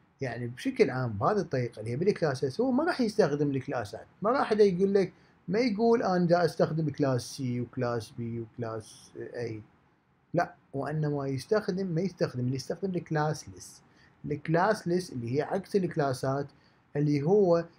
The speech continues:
ينطيك سلاش، ينطيك سلاش ثمانية وعشرين، سلاش سبعة وعشرين، سلاش أربعة وعشرين، تمام؟ سلاش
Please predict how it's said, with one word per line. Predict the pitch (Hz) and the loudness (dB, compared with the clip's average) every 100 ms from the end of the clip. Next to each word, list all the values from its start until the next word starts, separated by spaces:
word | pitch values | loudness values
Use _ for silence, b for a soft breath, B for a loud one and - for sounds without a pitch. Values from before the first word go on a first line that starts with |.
| - | -8
ينطيك | 143 147 151 214 185 | -4 -2 -2 -4 -4
سلاش، | 170 165 160 147 120 - - | -4 2 4 4 0 -8 -8
ينطيك | 143 151 196 | -6 -4 -6
سلاش | - - 180 208 214 - - _ _ _ _ _ - | -6 -2 0 2 0 -4 -14 _ _ _ _ _ -4
ثمانية | 185 220 262 | 4 6 6
وعشرين، | 180 131 131 117 104 - | 4 0 -4 -6 -10 -12
سلاش | - 156 175 208 214 - - _ _ | -4 2 4 4 2 -2 -14 _ _
سبعة | - 262 285 | 4 8 8
وعشرين، | 240 175 - 143 123 123 | 6 4 0 -2 -2 -6
سلاش | 151 165 202 214 - _ _ _ _ - | 0 2 4 2 -2 _ _ _ _ 6
أربعة | 208 254 247 226 | 8 8 6 4
وعشرين، | 208 196 170 165 156 131 104 - _ _ _ _ - | 2 -2 -2 0 0 -2 -6 -14 _ _ _ _ -6
تمام؟ | 135 147 202 208 - b b b _ - | 0 2 2 0 -8 b b b _ -4
سلاش | 151 - 175 202 208 208 - | -4 2 4 4 6 2 0